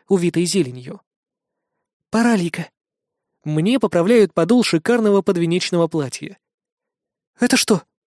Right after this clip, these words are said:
кеды?" "Какие кеды?" Организатор видит мои ноги и таращит глаза. "Почему туфли не надела?" "А я так хочу. Ну всё, давай букет". Хватаю его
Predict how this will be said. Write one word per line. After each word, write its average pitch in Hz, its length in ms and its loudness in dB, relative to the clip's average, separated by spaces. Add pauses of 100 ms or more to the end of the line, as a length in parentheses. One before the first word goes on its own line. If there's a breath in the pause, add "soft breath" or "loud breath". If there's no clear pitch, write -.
(460)
кеды?" 185 520 0 (720)
"Какие 285 420 4
кеды?" 247 420 4 (760)
Организатор 226 600 4
видит 233 260 2
мои 202 240 2
ноги 254 340 2 (240 loud breath)
и 185 80 2
таращит 190 460 0
глаза. 180 460 -2 (640)
"Почему 349 300 4
туфли 269 260 2
не 247 120 4
надела?" 233 400 2 (800)
"А - 100 0
я 302 140 6
так 302 140 2
хочу. 277 320 0 (640)
Ну 285 100 4
всё, - 160 2
давай 262 240 4
букет". 226 380 2 (580)
Хватаю 170 560 2
его - 300 -8